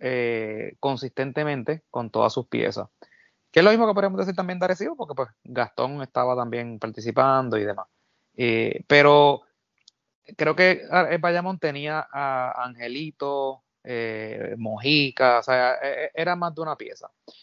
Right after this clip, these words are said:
El mismo caso de, de Ángel Rodríguez, que, claro, ya está recuperado porque está jugando, eh, pero también e-, es una integración, o sea, no estuvo en la parte final de la temporada.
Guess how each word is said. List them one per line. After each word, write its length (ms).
El 200
mismo 320
caso 340
de, 680
de 140
Ángel 260
Rodríguez, 640
que, 180
claro, 380
ya 180
está 360
recuperado 520
porque 140
está 160
jugando, 440
eh, 260
pero 580
también 440
e-, 220
es 120
una 200
integración, 640
o 20
sea, 140
no 80
estuvo 240
en 60
la 100
parte 260
final 300
de 60
la 100
temporada. 500